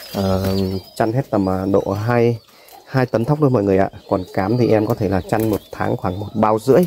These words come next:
Bởi vì em chỉ là bổ sung thôi, cám chỉ là bổ sung thôi nhé. Chứ không, à, chăn, à, tốn quá nhiều như những trang trại lớn khác. Đấy.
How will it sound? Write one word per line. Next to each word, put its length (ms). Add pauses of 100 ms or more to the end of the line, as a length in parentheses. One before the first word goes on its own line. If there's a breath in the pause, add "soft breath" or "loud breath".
(580 loud breath)
Bởi 100
vì 120
em 160
chỉ 100
là 120
bổ 180
sung 280
thôi, 120 (160)
cám 220
chỉ 100
là 80
bổ 140
sung 220
thôi 120
nhé. 100 (680 loud breath)
Chứ 120
không, 240
à, 180 (180)
chăn, 240
à, 120 (100)
tốn 160
quá 160
nhiều 240
như 340
những 280
trang 200
trại 160
lớn 160
khác. 240 (2500)
Đấy. 140